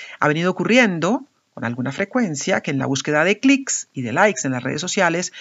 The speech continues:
algunos colegas van dejando en el camino las buenas prácticas del oficio y se olvidan del sentido último de nuestro trabajo, con lo cual se pierde la vocación de servicio público y efectivamente se puede banalizar o trivializar lo que hacemos.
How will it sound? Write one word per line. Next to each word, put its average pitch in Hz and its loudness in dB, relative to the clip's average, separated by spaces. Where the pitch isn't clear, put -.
algunos 139 -2
colegas 151 0
van 135 0
dejando 156 -2
en 165 -4
el 160 -6
camino 180 0
las 170 -2
buenas 135 -4
prácticas 143 -2
del 135 -2
oficio 247 -2
y 139 -6
se 135 -6
olvidan 156 2
del 120 -4
sentido 139 -2
último 143 -2
de 127 -2
nuestro 127 -4
trabajo, 156 2
con 135 0
lo 127 2
cual 165 4
se 151 -6
pierde 147 -2
la 151 4
vocación 147 -2
de 131 -2
servicio 131 -4
público 160 -4
y 190 0
efectivamente 151 -2
se - -10
puede 139 2
banalizar 135 2
o 139 0
trivializar 139 0
lo 123 -2
que 123 -6
hacemos. 78 -8